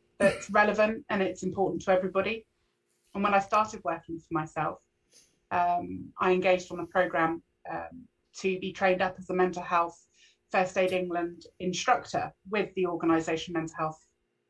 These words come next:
First Aid England. So I am a licensed instructor. I've been trained extensively in their tools, um, and been assessed independently and worked with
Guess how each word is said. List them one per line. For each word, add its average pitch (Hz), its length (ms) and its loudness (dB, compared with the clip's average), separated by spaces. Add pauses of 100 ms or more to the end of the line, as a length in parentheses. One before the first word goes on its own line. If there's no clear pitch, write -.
(120)
First 147 240 -2
Aid 139 140 -2
England. 156 500 -2 (400)
So - 160 -2
I 185 220 2
am 190 180 4
a 180 80 4
licensed 170 640 -2
instructor. 170 840 -2
I've - 140 -10
been 160 300 -4
trained 170 320 0
extensively 165 880 -2
in 160 100 -4
their 160 280 -2
tools, 214 520 -6 (480)
um, 170 180 0
and - 180 -4
been 165 200 4
assessed 190 480 -2
independently 175 800 -2
and 165 140 2
worked 170 420 2
with 160 220 -4